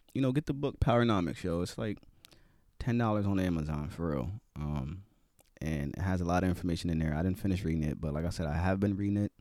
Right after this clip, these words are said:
And, you know, it, it's, it's really given me the perspective and the mindset to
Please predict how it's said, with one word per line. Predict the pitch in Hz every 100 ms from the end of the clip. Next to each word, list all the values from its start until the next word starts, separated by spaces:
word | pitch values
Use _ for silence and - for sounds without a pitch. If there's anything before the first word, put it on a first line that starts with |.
| - - - - _ -
And, | 85 87 85 85 80 92 - _ _ _ -
you | 92
know, | 82 82 85 - -
it, | 87 76
it's, | 87 -
it's | 92 90
really | 98 95
given | 92 92
me | 90
the | 85
perspective | - 92 - 87 - 85 82 -
and | 76 76
the |
mindset | 78 85 80 - 71 69 - - _ _ _ _ -
to | - 87 78 76 71 82